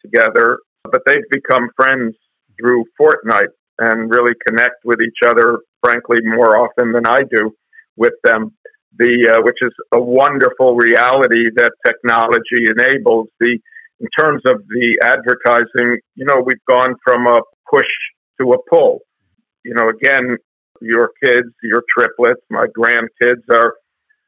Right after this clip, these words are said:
are using YouTube, as many of us are, as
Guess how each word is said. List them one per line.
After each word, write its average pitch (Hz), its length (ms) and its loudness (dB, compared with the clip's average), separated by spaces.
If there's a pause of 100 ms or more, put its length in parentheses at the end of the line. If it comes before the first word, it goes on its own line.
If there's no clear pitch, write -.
are 120 160 0
using 123 400 -2
YouTube, 123 680 -2
as 107 160 0 (180)
many 117 360 -2
of 107 100 -10
us 127 160 2 (140)
are, 110 240 2 (180)
as 107 80 -2